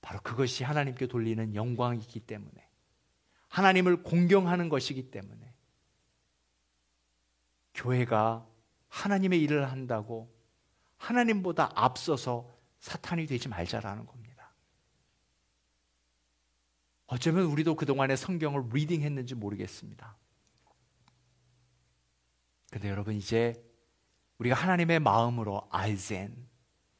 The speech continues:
하나님의 마음으로 다시 성경을 봤으면 좋겠습니다. 하나님의 마음으로 세상을 봤으면 좋겠습니다. 하나님의 마음으로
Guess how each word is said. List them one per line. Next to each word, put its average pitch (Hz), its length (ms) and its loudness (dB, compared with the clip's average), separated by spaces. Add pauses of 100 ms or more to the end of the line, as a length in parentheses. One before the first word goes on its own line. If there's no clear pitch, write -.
(220)
하나님의 170 500 0
마음으로 123 440 -2
다시 117 320 -8
성경을 143 400 -6
봤으면 117 320 -8
좋겠습니다. - 680 -18 (800)
하나님의 220 420 6
마음으로 190 500 6
세상을 185 400 2
봤으면 143 380 -2
좋겠습니다. - 720 -12 (880)
하나님의 165 440 2
마음으로 120 600 0